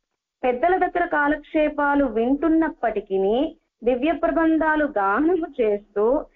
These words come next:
దివ్య దేశాలకు వెళుతూ, నాకిష్టం వచ్చినట్లుగా నేనుంటాను అంటే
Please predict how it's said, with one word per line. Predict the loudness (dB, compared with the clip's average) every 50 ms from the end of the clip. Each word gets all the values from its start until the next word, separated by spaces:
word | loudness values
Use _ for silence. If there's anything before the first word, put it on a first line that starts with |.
| _ _ -4
దివ్య | -2 -2 -2 0 -2 -2 -2
దేశాలకు | 0 -2 -2 -2 -2 -2 0 0 2 0 0 -2 0 0 0 0
వెళుతూ, | 0 -2 0 0 0 0 2 0 -2 -2 -2 -2 0 2 2 2 0 -2 -4 -8 _ _ _
నాకిష్టం | -4 -2 0 0 0 -2 -2 -4 -8 -8 -4 _ -2 0 0
వచ్చినట్లుగా | -2 -4 -6 -4 -2 0 0 0 -2 -2 -2 -2 0 0 0 0 2
నేనుంటాను | 0 0 2 2 2 2 2 2 2 0 0 0 0 0 0 0 0
అంటే | -2 -2 -2 -2 -4 -4 -6